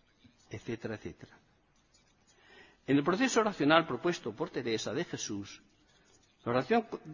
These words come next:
contemplativa de unión representa una audaz evolución de los grados de oración precedentes. El orante se conforma con mucha humildad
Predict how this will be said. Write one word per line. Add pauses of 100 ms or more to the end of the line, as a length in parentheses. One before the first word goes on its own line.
(200)
contemplativa
de
unión (380)
representa (460)
una
audaz
evolución
de
los
grados
de
oración
precedentes. (960)
El
orante
se
conforma
con
mucha
humildad